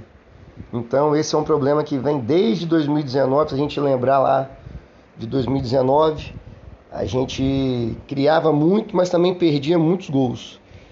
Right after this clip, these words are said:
E esse problema contra time grande, como Atlético Mineiro, Palmeiras, é, não pode acontecer. <clears throat> Criou a chance, tem que fazer o gol. Porque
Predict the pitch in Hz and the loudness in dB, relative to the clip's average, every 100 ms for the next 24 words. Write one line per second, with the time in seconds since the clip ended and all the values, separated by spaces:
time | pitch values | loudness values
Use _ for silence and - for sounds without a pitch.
0 | - - _ _ - 117 120 117 113 110 | -20 -20 _ _ -10 -6 -4 -2 -2 -2
1 | 131 - - 160 127 143 151 143 160 160 | -2 -4 0 0 4 2 2 0 0 0
2 | 160 - 156 135 113 139 175 151 107 131 | 0 0 2 2 2 4 4 2 0 0
3 | 131 131 135 147 - 135 123 143 156 139 | 0 0 0 -2 0 0 2 4 4 2
4 | - 131 120 139 170 151 - - - - | 2 2 4 4 2 0 -4 -12 -20 -20
5 | - - _ - _ 120 120 120 147 170 | -20 -20 _ -20 _ 0 2 2 2 2
6 | 127 127 117 - - - - 135 127 143 | 2 2 0 -6 -16 -8 -4 -2 -2 -4
7 | - 107 98 _ _ - 170 147 110 - | -6 -12 -14 _ _ -12 -6 -4 -4 -8
8 | - - - _ _ _ _ - - - | -20 -20 -20 _ _ _ _ -20 -20 -20
9 | - - - 151 180 180 190 - 196 202 | -20 -20 -10 0 4 4 4 4 0 0
10 | 190 190 - 165 180 165 135 123 113 - | -2 -2 -2 0 2 2 0 -2 -4 -10
11 | - - - - - - - _ - - | -20 -20 -20 -20 -20 -20 -20 _ -20 -12
12 | 113 113 - 135 135 131 127 123 117 117 | -6 -6 -4 -2 0 2 2 0 -2 -4